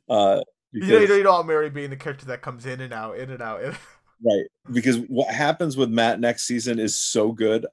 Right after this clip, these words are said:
Speaker 1: I don't wanna change that.
Speaker 2: I'm very excited for
Speaker 1: I,
Speaker 2: Matt.
Speaker 1: I, I think, like, Matt season three is my favorite Matt.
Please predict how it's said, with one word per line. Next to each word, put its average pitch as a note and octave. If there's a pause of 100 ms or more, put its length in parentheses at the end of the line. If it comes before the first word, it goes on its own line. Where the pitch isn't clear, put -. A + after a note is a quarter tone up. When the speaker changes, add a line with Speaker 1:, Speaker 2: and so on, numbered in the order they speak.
Speaker 1:
I G#2 (380)
don't G#2
wanna G#2
change -
that. - (920)
Speaker 2:
I'm B2
very A2
excited E2+
for -
Speaker 1:
I, -
Speaker 2:
Matt. C#3+
Speaker 1:
I, D3 (160)
I C#3
think, D3 (120)
like, A2+ (220)
Matt C3+
season C3+
three C3
is G#2+
my G2+
favorite G#2
Matt. F#2